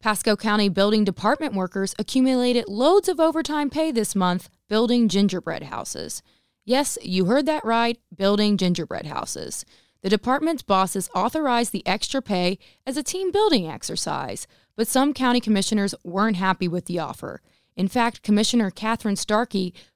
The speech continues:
called the exercise, quote, "pretty stupid." In all, twenty-seven employees participated, and supervisors authorized twenty-three hours of overtime compensation.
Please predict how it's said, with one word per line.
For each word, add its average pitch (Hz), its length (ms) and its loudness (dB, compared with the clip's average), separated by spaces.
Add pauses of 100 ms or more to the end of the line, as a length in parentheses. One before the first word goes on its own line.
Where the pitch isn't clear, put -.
called 302 260 4
the 349 140 4
exercise, 202 800 0
quote, 226 320 -2 (100)
"pretty 226 300 2
stupid." - 540 0 (300)
In 320 200 4
all, 202 320 6
twenty-seven 254 600 2
employees 196 480 2
participated, 180 840 -2 (260)
and 190 140 0
supervisors 202 760 0
authorized 175 640 -2
twenty-three 277 560 0
hours 175 380 -2
of 180 220 -6
overtime 160 520 -6
compensation. - 760 -10